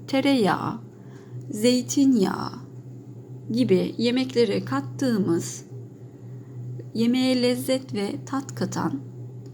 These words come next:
bir besin grubu, bir yardımcıdır yağ. İkincisi de yağmak eylemi.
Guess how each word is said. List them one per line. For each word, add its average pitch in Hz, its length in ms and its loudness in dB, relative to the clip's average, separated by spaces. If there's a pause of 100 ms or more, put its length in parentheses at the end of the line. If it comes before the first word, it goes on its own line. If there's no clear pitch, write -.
(340)
bir 226 400 -2 (1080)
besin 220 420 2
grubu, 190 540 -2
bir 202 320 -4 (480)
yardımcıdır 202 1600 2
yağ. - 440 0 (920)
İkincisi 285 680 4
de 302 120 4 (1000)
yağmak 277 720 10
eylemi. 170 440 4